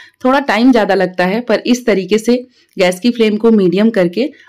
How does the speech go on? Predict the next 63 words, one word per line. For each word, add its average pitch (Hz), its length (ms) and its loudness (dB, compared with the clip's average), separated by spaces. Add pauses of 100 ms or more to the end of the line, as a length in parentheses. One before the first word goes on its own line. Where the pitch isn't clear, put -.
(120)
और 196 160 2
इसे 233 280 -4
ढक 226 240 -4
के 233 120 0
इस 214 160 -2
तरीके 175 280 -4
से 294 140 -6
फ्राई 185 240 -2
करिएगा। 180 400 -4
मैं 233 160 0
यहाँ 294 160 2
पे 294 120 0
नमक 240 280 2
इसलिए 254 280 -2
नहीं 254 160 4
डाल 190 200 0
रही 190 120 -4
हूँ 208 140 -4
कि 226 120 -4
मैंने 196 260 -2
करेले 185 340 -2
में 202 140 -6
पहले 175 280 -4
ही 202 120 -4
नमक 185 240 -4
डाला 170 280 -2
था 202 180 -10 (360)
तो 247 60 0
इसमें 262 280 0
पानी 220 260 -2
निचोड़ने 240 440 2
के 233 160 0
बाद 175 200 -2
भी 233 140 0
हल्का 185 320 -2
फुल्का 180 320 -4
नमक 190 320 -4
तो 240 80 0
रह 196 100 0
ही 170 140 -2
जाता 160 280 -8
है। 165 160 -10 (560)
इस 294 160 0
तरीके 233 300 0
से 247 180 0
करेले 202 320 0
को 220 140 0
मैं 214 140 2
थोड़ी 254 240 0
थोड़ी 240 200 0
देर 214 200 0
बाद 185 200 -4
चेक 196 220 -6
करते 190 260 -4
रह 185 140 -4
रही 185 160 -2
हूँ 208 160 -4
और 190 200 -2
आप 185 140 -4
देख 190 240 -6
पा 202 100 -6
रहे 208 140 -6
होंगे 190 300 -4